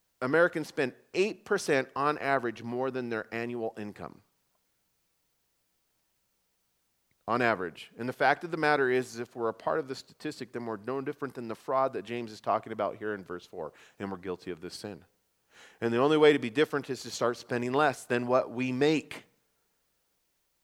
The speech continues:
Not only in order to be able to begin to pay <laughs> back what we owe, but also so that we will stop spending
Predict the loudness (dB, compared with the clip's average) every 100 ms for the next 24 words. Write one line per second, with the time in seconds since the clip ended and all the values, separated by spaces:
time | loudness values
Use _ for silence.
0 | _ _ _ _ _ _ _ _ _ _
1 | _ _ 8 12 12 10 8 6 8 8
2 | 6 6 8 8 4 -2 2 2 2 4
3 | 6 10 10 10 8 4 6 8 10 10
4 | 8 8 2 2 2 2 -2 2 6 4
5 | 4 2 2 4 0